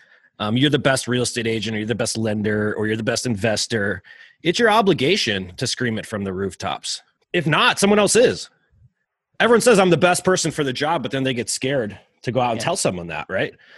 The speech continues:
Speaker 1: And what you don't ask, you don't get. Like, if you didn't walk into that bank that day, you're not getting this. Your career's probably, like, on a whole different
Speaker 2: Yeah, it's
Speaker 1: path. Let's,
Speaker 2: crazy.
Speaker 1: let's get into marketing versus lead generation, 'cause this is gonna speak right at our audience. They're not the same, you guys.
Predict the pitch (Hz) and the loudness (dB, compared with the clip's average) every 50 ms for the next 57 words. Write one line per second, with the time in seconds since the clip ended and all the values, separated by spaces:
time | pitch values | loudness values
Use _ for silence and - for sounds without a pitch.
0 | - - _ _ - 127 139 143 143 143 139 - - 147 151 160 160 165 160 156 | -20 -20 _ _ -6 -2 0 0 0 0 -2 -2 -2 0 0 2 2 2 0 0
1 | 156 160 180 185 - - 127 131 123 101 - 202 202 120 113 117 117 110 117 - | 0 0 0 -2 -2 -2 -2 -2 -2 0 0 0 0 0 -2 -4 -4 -4 -2 -2
2 | 170 170 151 139 139 135 - - 127 113 107 95 - - 175 202 - 110 101 - | 0 0 0 0 -2 -2 -2 -2 -2 -2 -2 -2 0 -2 0 0 0 -2 -2 -4
3 | 107 104 104 117 131 131 117 - - 110 82 98 104 95 - - - 113 104 - | -4 -4 -4 -2 -2 -4 -4 -6 -6 -8 -6 -6 -6 -8 -8 -8 -8 -8 -8 -6
4 | - 123 131 127 - 113 104 95 90 85 95 101 98 90 120 117 98 101 101 - | -4 -4 -4 -4 -4 -4 -4 -4 -4 -6 -6 -8 -6 -4 -4 -4 -4 -4 -6 -8
5 | - 82 - - - _ _ _ _ - 117 107 92 _ _ _ _ _ - 131 | -10 -12 -14 -16 -20 _ _ _ _ -10 -10 -10 -10 _ _ _ _ _ -2 0
6 | 147 147 135 117 120 160 107 110 - 180 175 - 214 208 247 233 - 226 170 151 | 0 0 0 0 0 -2 0 0 -2 -2 2 2 4 4 4 4 4 2 4 4
7 | 151 165 175 - 180 165 147 127 151 139 - 127 110 127 147 143 117 117 110 104 | 4 4 4 2 2 0 2 2 0 0 -2 -2 -2 0 0 0 0 -2 -2 -2
8 | 98 92 - - 98 - 117 143 170 - 190 151 110 110 139 135 - - - 139 | -4 -4 -6 -8 -6 -4 -4 -2 0 0 0 0 0 0 -2 -2 -2 -2 -2 -2
9 | 117 120 117 117 113 107 104 98 101 107 107 104 95 85 - - _ - _ _ | 0 0 -2 0 0 -2 -2 -2 -2 -2 -4 -4 -6 -8 -10 -16 _ -20 _ _
10 | _ _ _ _ - 190 180 214 233 254 247 247 226 - - 254 254 180 113 95 | _ _ _ _ 0 2 4 4 4 4 2 2 2 4 6 6 6 6 2 -2
11 | 90 82 - - - - - - 117 120 113 110 113 135 156 - - | -8 -12 -14 -14 -14 -14 -10 -6 -4 -2 0 0 -2 -2 -4 -6 -10